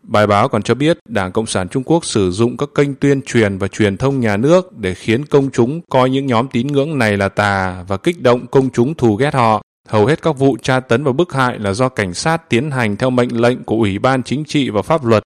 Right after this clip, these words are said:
của Đảng Cộng sản Trung Quốc. Nhiều nạn nhân bị giám sát hai mươi tư trên bảy và cưỡng chế chuyển hóa. Bài báo còn cho hay, các vụ sát hại và ám sát nhắm vào những người bất đồng chính kiến là những thực tế thuyết phục cho thấy rõ hơn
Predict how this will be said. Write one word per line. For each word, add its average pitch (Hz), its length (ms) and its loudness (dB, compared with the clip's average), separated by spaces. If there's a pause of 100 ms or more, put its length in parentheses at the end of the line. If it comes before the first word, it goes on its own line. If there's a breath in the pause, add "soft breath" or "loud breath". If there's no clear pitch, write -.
của 98 100 0
Đảng 90 200 -4
Cộng - 180 -2
sản 87 240 -6
Trung 131 160 -4
Quốc. 170 280 4 (260)
Nhiều 117 180 4
nạn 117 200 2
nhân 139 200 2
bị 120 140 0
giám 110 240 0
sát 175 320 0
hai 139 160 -2
mươi 139 100 0
tư 139 180 0
trên 127 240 0
bảy 92 360 0
và 98 80 0
cưỡng 143 240 2
chế 131 220 2
chuyển 107 220 0
hóa. 101 360 -2 (360)
Bài 104 160 0
báo 104 200 2
còn 107 220 -2
cho 127 160 0
hay, 131 340 0 (140)
các 151 160 0
vụ 135 160 6
sát 151 220 0
hại 123 220 2
và 104 140 2
ám 107 180 2
sát 165 360 -2
nhắm 113 220 -2
vào 143 60 0
những 123 200 -2
người 113 180 2
bất 139 200 -2
đồng 104 280 0
chính 120 240 -6
kiến 117 260 2
là 135 180 -6
những 123 200 -2
thực - 200 -2 (140)
tế 113 180 4
thuyết 175 220 -2
phục 110 260 -2
cho 127 140 2
thấy 117 200 2
rõ 127 220 2
hơn 139 340 2